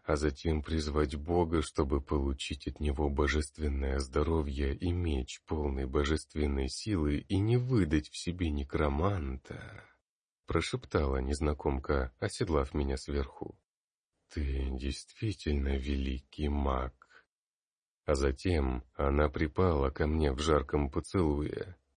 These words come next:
Проснувшись утром, я вспомнил все, что происходило ночью. Сейчас это казалось сном, потому что было чем-то нереальным.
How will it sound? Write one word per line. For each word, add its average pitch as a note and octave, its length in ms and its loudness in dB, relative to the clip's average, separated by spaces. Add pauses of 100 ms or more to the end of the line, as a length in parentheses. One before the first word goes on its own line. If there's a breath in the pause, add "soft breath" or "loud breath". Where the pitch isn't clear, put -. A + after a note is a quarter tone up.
(1500)
Проснувшись - 680 -2
утром, C#2+ 440 0
я F2 160 0
вспомнил B2 500 0
все, - 320 -2
что C#2+ 220 -4
происходило C#2+ 640 0
ночью. C2+ 640 -2 (720)
Сейчас C#2+ 460 -2
это D2 160 -2
казалось C#2 520 -2
сном, C2+ 460 -2 (140)
потому C#2+ 320 -2
что - 180 -6
было C#2+ 300 0
чем-то C#2+ 440 -4
нереальным. C2 920 0